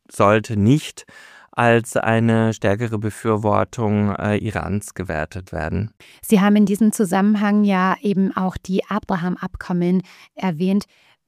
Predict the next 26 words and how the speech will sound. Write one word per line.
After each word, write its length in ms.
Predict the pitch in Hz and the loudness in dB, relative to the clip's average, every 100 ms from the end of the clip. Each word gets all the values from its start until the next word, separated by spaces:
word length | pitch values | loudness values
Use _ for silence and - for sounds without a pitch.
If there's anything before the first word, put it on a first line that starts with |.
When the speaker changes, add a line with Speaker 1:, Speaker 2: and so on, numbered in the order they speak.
| - | -2
Speaker 2:
Was 340 | 208 - - - | -2 -2 -6 -2
bedeutet 540 | 226 208 196 - 233 | 2 4 4 2 -4
diese 260 | 190 180 185 | -4 -2 -2
Stimmung 440 | - 196 185 175 170 | 0 2 2 2 2
denn 240 | 175 170 | 0 -2
für 280 | - - 185 | -2 -2 0
die 280 | 180 185 - | 0 -2 0
Abraham-Abkommen 840 | 185 - 180 185 190 - - 190 | -4 -2 0 0 -2 -6 0 2
und 120 | 190 | 2
vielleicht 400 | - 185 170 175 | 0 0 0 0
in 300 | 190 185 185 - - | 0 0 0 -2 2
dem 240 | 208 196 | 4 4
Kontext 460 | 196 196 190 - - | 2 0 0 -4 -6
auch 160 | 170 | -4
noch 100 | 190 | -2
mal 120 | 185 180 | -2 0
kurz 220 | 202 - | -2 -2
erklärt, 460 | 185 - 185 175 - | -4 -2 -2 -2 0
was 320 | 180 170 - | 0 0 -6
sind 400 | 277 165 208 - | -6 2 2 2
die 100 | - | -4
Abraham-Abkommen? 800 | - - 170 175 - - 175 180 - - _ _ _ | -4 0 2 2 0 0 2 2 -2 -18 _ _ _
Speaker 1:
Die 100 | 147 | 2
Abraham-Abkommen 1040 | 123 147 156 147 104 - - 135 135 135 | 2 2 0 0 -2 -4 0 2 4 2
sind 500 | 123 131 123 120 - | 0 2 2 0 -2
Normalisierungsbemühungen, 2500 | - 117 113 113 107 117 143 151 143 143 - - - 139 127 131 139 135 135 127 127 131 131 - 117 | 0 2 2 2 -2 -2 0 0 0 -2 -8 -16 -4 2 6 6 6 6 4 2 2 0 0 -2 -8